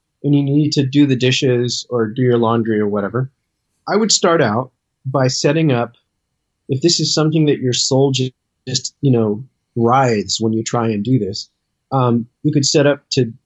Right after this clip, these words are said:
work on it for five minutes, take a break for ten minutes.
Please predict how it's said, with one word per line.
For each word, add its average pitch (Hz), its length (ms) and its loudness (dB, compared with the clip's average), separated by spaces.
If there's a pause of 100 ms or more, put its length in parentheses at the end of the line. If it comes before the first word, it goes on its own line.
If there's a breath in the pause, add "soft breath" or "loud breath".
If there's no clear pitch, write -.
(220)
work 143 260 0
on 175 140 0
it - 180 -4
for 120 140 -4
five 113 380 -2
minutes, 170 500 -4 (540)
take 123 180 0
a 143 60 0
break 151 280 0
for 175 80 -6
ten 131 280 -4
minutes. - 420 -10